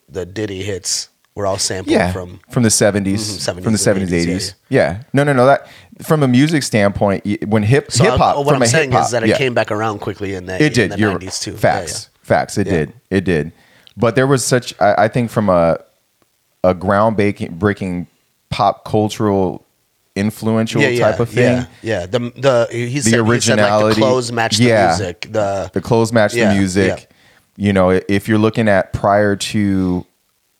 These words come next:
Speaker 2: prior to internet, I think things were a lot more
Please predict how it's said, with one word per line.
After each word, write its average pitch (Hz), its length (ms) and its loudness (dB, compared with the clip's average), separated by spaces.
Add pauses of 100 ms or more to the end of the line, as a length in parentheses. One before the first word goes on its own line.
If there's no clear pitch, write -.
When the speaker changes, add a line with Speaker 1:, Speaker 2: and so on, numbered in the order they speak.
(200)
Speaker 2:
prior 107 360 2
to 95 540 -4
internet, 95 640 2
I 87 100 0
think 92 300 -6
things 107 460 -2
were 90 160 0
a 87 80 4
lot 87 320 2
more 87 520 0